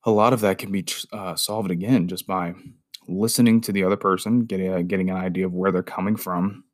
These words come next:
and deploying some empathy, because we all just wanna be heard, and we all want our thoughts and even our problems to, to be heard, and, and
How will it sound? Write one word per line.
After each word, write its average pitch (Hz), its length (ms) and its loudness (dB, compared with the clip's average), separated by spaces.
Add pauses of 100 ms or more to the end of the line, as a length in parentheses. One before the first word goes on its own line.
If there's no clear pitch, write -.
and 98 120 2
deploying 104 360 2
some 95 160 0
empathy, 113 400 0
because 95 380 -4
we 101 80 2
all 113 100 6
just 113 180 0
wanna 98 120 0
be 82 80 -2
heard, 90 420 0 (180)
and 87 160 -6
we 90 140 -2
all 98 240 2
want 90 460 -4 (500)
our 85 420 0 (200)
thoughts 101 400 2
and 87 160 0
even 90 200 -2
our 87 80 0
problems 95 640 2
to, 90 260 -6 (840)
to - 100 -6
be 90 120 0
heard, 92 340 2
and, 92 300 -2
and 90 400 -6